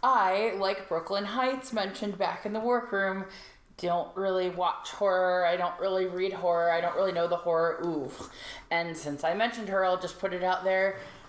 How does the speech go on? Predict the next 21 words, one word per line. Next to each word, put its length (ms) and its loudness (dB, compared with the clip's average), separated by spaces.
I'm 320 0
really 460 -2
sad 460 0
and 220 -4
really 300 -2
disappointed 680 -4
that 180 -4
Brooklyn 340 -2
Heights 340 -6
did 140 -6
not 240 -4
just 240 -6
stick 240 -6
to 80 -4
her 220 -2
guns 440 -4
on 180 0
that 220 -2
first 260 -4
runner-up 480 -2
idea, 640 0